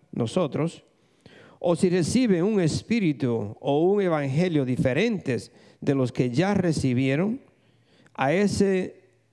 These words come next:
a ese lo aguantan con facilidad. Pero considero que en nada soy inferior a esos superapóstoles. Quizás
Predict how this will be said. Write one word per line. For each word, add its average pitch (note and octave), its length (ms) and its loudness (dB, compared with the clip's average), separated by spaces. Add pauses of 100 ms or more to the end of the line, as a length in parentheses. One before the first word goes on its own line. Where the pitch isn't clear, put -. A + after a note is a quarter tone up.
a C#3+ 220 0
ese F3+ 480 0 (300)
lo C#3 280 2
aguantan C#3+ 720 0
con D3 300 -2
facilidad. C3+ 640 -2 (1600)
Pero F3 220 0
considero G3+ 560 2
que F#3 140 0
en D#3+ 180 0
nada G3 340 2
soy F#3 380 0
inferior D#3 720 0
a C3 140 0
esos D#3 420 0
superapóstoles. - 1800 -4 (600)
Quizás C#3+ 520 -2